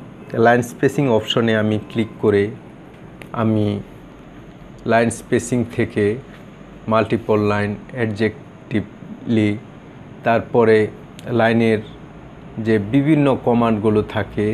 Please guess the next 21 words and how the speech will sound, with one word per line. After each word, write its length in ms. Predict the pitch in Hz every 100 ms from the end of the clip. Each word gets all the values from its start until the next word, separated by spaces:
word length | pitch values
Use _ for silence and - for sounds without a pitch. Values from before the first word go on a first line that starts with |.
| - -
সেখান 380 | 113 107 113 107 113
থেকে, 280 | 110 110 101 117 - - - - - -
যেমন 200 | 110 110
ওয়ান 160 | 107 107 104
পয়েন্ট 220 | 110 104 95
জিরো, 160 | 104 101
ওয়ান 140 | 104 101 110
পয়েন্ট 200 | 104 95
ফাইভ, 160 | - 104 -
টু 60 | 117 98
পয়েন্ট 240 | 107 101 95
জিরো, 200 | 104 101 98 -
টু 60 | 107
পয়েন্ট 220 | 110 101 85
ফাইভ, 180 | 104 98 - - 151
এরকম 380 | 160 170 107 95 104 - - - - -
আমার 180 | 156 156 -
প্রয়োজন 380 | 180 175 170 156 123
অনুযায়ী 380 | 120 113 110 113 202 - - - - - - - - - - - 120
আমি 200 | 117 113 107 - - - - - - - - - - - - - - - - - - -
সংখ্যায় 440 | - 123 120 120